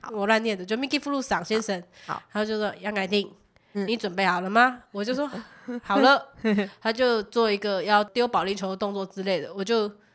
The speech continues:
Speaker 2: 好，我就站在那，他就把球丢过来，我就，呃，啊，呃，啊，我好像要跌倒一样。他说：“杨凯婷小姐，你没事吧？”
Speaker 1: 嗯。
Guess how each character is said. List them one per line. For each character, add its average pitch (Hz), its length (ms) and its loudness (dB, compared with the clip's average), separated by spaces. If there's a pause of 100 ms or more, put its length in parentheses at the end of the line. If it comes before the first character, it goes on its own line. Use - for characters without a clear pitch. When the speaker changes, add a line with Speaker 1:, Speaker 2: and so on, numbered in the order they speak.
Speaker 2:
好， 185 200 0
我 185 40 -2
就 214 140 2
站 208 200 4
在 208 60 0
那， 190 60 -2
他 190 80 -2
就 208 160 -4
把 196 200 -2
球 214 200 -2
丢 254 140 6
过 254 120 4
来， 220 120 8
我 202 80 0
就， 226 100 0 (100)
呃， 320 220 10
啊， 330 220 8
呃， 311 320 10
啊， 240 160 4 (240)
我 220 80 -6
好 220 100 -4
像 262 120 -6
要 262 100 0
跌 214 160 -4
倒 196 80 0
一 - 20 4
样。 196 100 4
他 220 120 2
说 247 100 0 (220)
：“杨 277 100 0
凯 254 100 4
婷 226 140 0
小 240 80 0
姐， 226 140 2
你 202 100 -4
没 226 160 0
事 277 160 -4
吧？” - 320 -2
Speaker 1:
嗯。 240 240 4